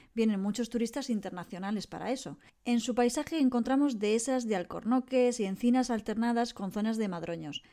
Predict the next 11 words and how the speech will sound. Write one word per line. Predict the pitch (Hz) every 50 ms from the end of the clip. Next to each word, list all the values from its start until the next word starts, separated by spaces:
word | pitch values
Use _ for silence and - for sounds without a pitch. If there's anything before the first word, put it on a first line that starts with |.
| _ _
brezos, | - 190 196 233 226 - 254 247 240 -
sauces, | - 208 220 220 214 - 233 233 226 -
fresnos, | _ - 196 208 214 220 220 226 226 220 - _
todo | - 233 233 247
ello | 233 233 254 269 330 320 - _ _ -
regado | 220 202 208 214 202 226 247 247 269 262 254
por | - 214 202
el | 202 190 190
excepcional | 190 - - 196 - - 202 208 226 247 254 - -
río | 190 196 208 196 175 165
Tajo. | - - 156 - _ -